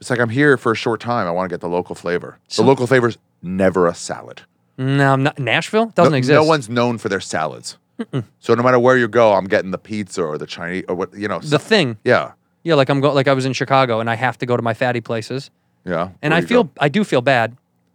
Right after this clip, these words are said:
Speaker 2: I always go to Portillo's 'cause I need to have an Italian beef with, uh, hot and sweet peppers, a little giardiniera, a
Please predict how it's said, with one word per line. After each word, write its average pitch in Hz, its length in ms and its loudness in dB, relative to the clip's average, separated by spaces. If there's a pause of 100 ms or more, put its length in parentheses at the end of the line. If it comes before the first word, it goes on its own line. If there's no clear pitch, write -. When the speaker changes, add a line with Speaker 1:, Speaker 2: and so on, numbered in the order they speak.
(180)
Speaker 2:
I 160 60 -2
always 185 160 4
go 180 80 4
to 160 60 2
Portillo's 139 480 2
'cause 131 100 -2
I 123 80 2
need 127 180 -2
to 123 60 0
have 123 100 2
an 120 60 -4
Italian 123 380 -2
beef 120 280 -4
with, 117 260 -6
uh, 120 120 -2
hot 120 160 -2
and 117 100 -12
sweet 117 240 -8
peppers, 131 420 -6
a 151 60 -4
little 127 160 0
giardiniera, 165 540 2
a - 0 -